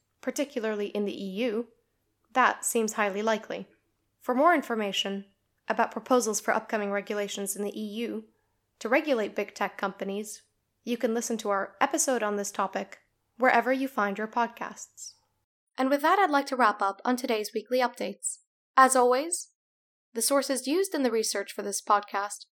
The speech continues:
will be listed in the show notes below. If you like this episode, or this podcast in general,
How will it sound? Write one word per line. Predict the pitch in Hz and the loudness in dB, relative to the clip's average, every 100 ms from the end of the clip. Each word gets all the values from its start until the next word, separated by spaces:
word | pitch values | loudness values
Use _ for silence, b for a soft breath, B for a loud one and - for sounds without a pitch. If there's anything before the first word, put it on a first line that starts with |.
| _ _ | _ _
will | 247 311 | 2 4
be | 370 | 4
listed | 208 208 - 208 | 2 -2 -6 -2
in | 240 | 2
the | 254 | 2
show | 254 208 | 2 0
notes | 202 202 - | 0 -4 -2
below. | 254 220 202 - _ _ _ _ _ | 2 2 0 -6 _ _ _ _ _
If | 233 | -6
you | 302 | 2
like | 392 440 | 4 4
this | 294 | 2
episode, | - 214 202 196 190 - _ _ _ | 0 0 -2 -4 -4 -8 _ _ _
or | - 247 | 0 2
this | 226 | 2
podcast | - 208 202 196 - | 2 4 2 -2 -4
in | 202 | -2
general, | 220 196 185 190 | 0 0 -4 -6